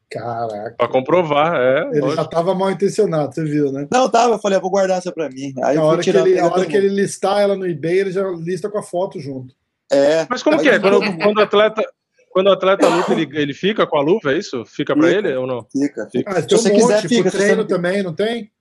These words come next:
Speaker 3: Não, não, tá de luta mesmo. Se você, se você não quiser a luva, por exemplo, você tem que dar uma peça da sua roupa, do que você lutou, e deixar lá pro U F C, entendeu? Assinar e deixar.
Speaker 2: Aham.
Speaker 3: Então você pode escolher uma luva, o top, a que você, minha filha seria top,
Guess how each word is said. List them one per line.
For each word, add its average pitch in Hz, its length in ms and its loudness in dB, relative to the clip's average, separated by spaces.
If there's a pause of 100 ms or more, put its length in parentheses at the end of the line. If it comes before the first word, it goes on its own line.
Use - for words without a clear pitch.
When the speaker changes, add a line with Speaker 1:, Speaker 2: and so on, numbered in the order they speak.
(520)
Speaker 3:
Não, 160 240 2
não, 101 100 -6 (120)
tá 110 140 0
de 135 120 -4
luta 190 320 0
mesmo. 123 280 -4 (180)
Se - 100 -6
você, 196 160 0
se 190 200 -8
você 180 200 0
não 202 140 -2
quiser 156 320 2
a 147 60 4
luva, 143 560 0
por 139 80 -4
exemplo, 135 200 -6
você 135 80 -6
tem 156 120 -4
que 156 80 -6
dar 156 100 2
uma 185 160 2
peça 160 500 -2
da 127 80 -6
sua 117 240 -2
roupa, - 300 -4
do 110 160 -18
que - 160 -14
você - 140 -4
lutou, 131 520 0 (160)
e 104 80 -8
deixar 135 340 0
lá 135 200 2
pro 151 100 -8
U 151 40 -6
F 143 100 -12
C, 139 160 -6
entendeu? 107 460 -2
Assinar 120 480 -2
e 127 40 -2
deixar. 147 360 0
Speaker 2:
Aham. 143 80 -12 (440)
Speaker 3:
Então 131 120 -2
você 147 100 -4
pode 151 220 -2
escolher 180 320 0
uma 131 120 -2
luva, 127 380 -4
o 104 100 -14
top, 123 320 -4
a 120 60 -12
que - 80 -20
você, 123 160 -8
minha 123 220 -4
filha 151 200 -6
seria 113 320 -4
top, 139 540 0